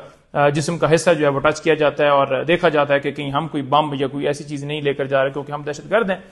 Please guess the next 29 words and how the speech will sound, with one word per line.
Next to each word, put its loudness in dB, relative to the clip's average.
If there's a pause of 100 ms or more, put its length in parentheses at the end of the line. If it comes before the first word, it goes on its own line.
(400)
تو -2
لہٰذا 8 (100)
ایک 4
چھوٹے 8
سے 2
کمرے 0
کے -4
اندر 2
ملاقات 4
ہوتی -4
ہے۔ -6 (420)
ملاقات 8
میں 2
پہلے 6
یہ 4
تھا 6
کہ، 4 (140)
آ، 4
ٹیبل 4
کے 2
ایک 2
طرف، 4 (320)
آ، 10
ہم 6
بیٹھتے 4
تھے 2
اور 4
دوسری 0
طرف، 4